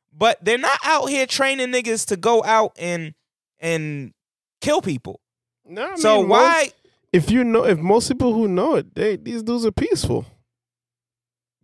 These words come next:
Speaker 1: Yeah, selling bean pies and, and newspapers.
Speaker 2: Facts. Hello, brother. And we're gonna leave it there.
Speaker 1: <laughs> So it's like, why would y'all continuously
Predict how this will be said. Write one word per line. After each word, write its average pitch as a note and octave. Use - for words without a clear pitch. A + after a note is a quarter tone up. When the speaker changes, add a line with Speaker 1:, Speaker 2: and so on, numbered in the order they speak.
Speaker 1:
Yeah, D3
selling B3
bean F#4
pies F#4
and, G4
and F4+
newspapers. C#4+
Speaker 2:
Facts. D#3+
Hello, D3+
brother. C3
And A2+
we're B2+
gonna C3
leave C3+
it A3
there. C3
Speaker 1:
<laughs> -
So B3+
it's -
like, B3+
why A3+
would D#4
y'all C4+
continuously G#3+